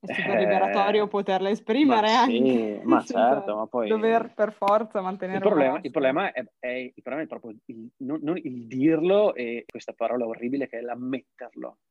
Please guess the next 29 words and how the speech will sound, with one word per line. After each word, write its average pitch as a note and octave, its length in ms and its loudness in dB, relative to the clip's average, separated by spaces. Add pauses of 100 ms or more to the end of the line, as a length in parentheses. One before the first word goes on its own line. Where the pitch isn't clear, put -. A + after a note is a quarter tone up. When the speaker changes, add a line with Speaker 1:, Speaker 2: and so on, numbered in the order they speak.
(500)
Speaker 1:
Mhm. G3 380 -10 (220)
Speaker 2:
Cioè, - 180 -20
Speaker 1:
Come C3 300 -2
se - 80 -8
Speaker 2:
ammetterlo C#3+ 200 4
è A2 40 2
Speaker 1:
fosse G#2+ 60 -2
Speaker 2:
proprio, G3 200 -4
Speaker 1:
una F#3+ 80 0
Speaker 2:
è G#3+ 40 2
proprio F#3+ 260 -2
Speaker 1:
vergogna. G3 500 -6
Speaker 2:
Sì, A#2 600 -4
cioè, G#2+ 120 -6
è - 40 -4
proprio B2 200 -4
una D3 120 0
parola A2+ 360 2
brutta, A#2 580 -8
un A2+ 80 -10
modo B2 220 0
brutto B2 360 -2
di A#2+ 120 0
raccontare A#2 500 -4
questa A2 280 -8
cosa. G#2+ 420 -4 (160)
Eh, A#2 300 -6
succede, D#3+ 580 0
punto. A2 640 -8